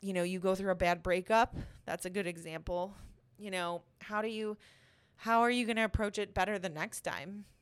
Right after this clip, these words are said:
You know, how, what are you gonna change? And I hate to say this, guys. I know everyone's like, "Oh my gosh, bre-, breakups can be one-sided. You know, it could be this person or that person." You're right. But it, in, in other sense, you're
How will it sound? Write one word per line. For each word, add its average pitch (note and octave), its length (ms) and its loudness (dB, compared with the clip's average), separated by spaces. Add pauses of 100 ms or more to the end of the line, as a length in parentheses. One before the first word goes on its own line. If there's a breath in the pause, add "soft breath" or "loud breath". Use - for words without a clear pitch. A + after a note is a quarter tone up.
(120)
You G3 120 -8
know, F#3 160 0
how, G3+ 200 -2
what A3+ 160 -2
are B3+ 40 0
you A#3+ 80 -2
gonna A#3+ 160 -2
change? F#3 640 -6
And G3+ 120 -4
I A3+ 140 2
hate C4 220 -4
to D#4 100 -2
say B3+ 220 2
this, C4 200 -2
guys. C4+ 340 -2
I G#3+ 100 -6
know F#3 320 0
everyone's F3+ 340 -4
like, F3 140 -2 (460 loud breath)
"Oh C4 80 -4
my C#4 120 -2
gosh, D4 260 0
bre-, A#3+ 280 0 (120)
breakups B3 400 -4
can B3 240 -4
be C#4 140 0
one-sided. B3+ 760 0
You G#3 80 -6
know, G#3+ 120 -4
it G3+ 60 -8
could A#3 200 -6
be A3 100 -6
this G#3+ 240 -6
person A#3 320 -6
or G#3+ 100 -4
that F#3+ 200 -4
person." A#3+ 420 -4 (460 loud breath)
You're G#3 220 2
right. F3+ 340 0 (500)
But G3+ 200 4
it, G#3+ 260 2
in, G#3+ 260 -6
in G#3 280 -6
other F3+ 240 2
sense, D4 480 0 (100)
you're G3+ 460 0